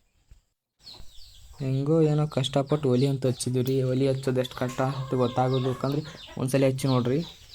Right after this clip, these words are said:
ಹಿಂಗೆ ರೀ, ಅದು ಒಮ್ಮೆ ಮತ್ತೆ ಬಿಡ್ತೈತಿ, ಒಮ್ಮೆ ಮತ್ತಲ್ರಿ.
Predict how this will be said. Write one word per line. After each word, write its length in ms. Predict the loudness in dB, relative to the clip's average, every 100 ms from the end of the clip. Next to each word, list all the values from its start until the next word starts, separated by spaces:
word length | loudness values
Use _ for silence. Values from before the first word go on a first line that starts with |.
| -18 -18 -20 -20 -20 -20 -18 -18 -20 -20 -20 -20 -10
ಹಿಂಗೆ 260 | -4 0 4
ರೀ, 40 | 4
ಅದು 80 | 4 2
ಒಮ್ಮೆ 180 | 2 2
ಮತ್ತೆ 200 | 0 0 -2
ಬಿಡ್ತೈತಿ, 280 | 0 0 0
ಒಮ್ಮೆ 140 | 2 2
ಮತ್ತಲ್ರಿ. 460 | 0 0 0 0 0